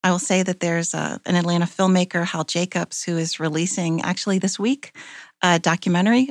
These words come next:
about Common Good Atlanta. So it'll be, you know, there'll be showings all at colleges and universities and libraries around the city. So if you have time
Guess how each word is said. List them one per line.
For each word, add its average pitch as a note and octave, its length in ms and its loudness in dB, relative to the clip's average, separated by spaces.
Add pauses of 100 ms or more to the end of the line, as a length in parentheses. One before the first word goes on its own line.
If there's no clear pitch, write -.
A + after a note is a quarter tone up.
about G#3 240 4
Common A#3 260 6
Good A#3 120 4
Atlanta. A#3 460 6
So G3 220 2
it'll G3 200 2
be, F3+ 300 -2 (440)
you A#3 120 2
know, A#3+ 60 4
there'll C4 200 4
be C4+ 100 6
showings A#3+ 680 2
all G#3+ 300 6
at - 180 4 (300)
colleges A#3+ 520 4
and F3+ 140 2
universities F#3 920 2
and D#3 240 2 (280)
libraries E3+ 640 4
around D#3+ 260 -2
the E3 60 -2
city. F#3 360 -2
So - 140 -4
if F3 140 -4
you G3 80 2
have F#3 180 0
time C4 400 4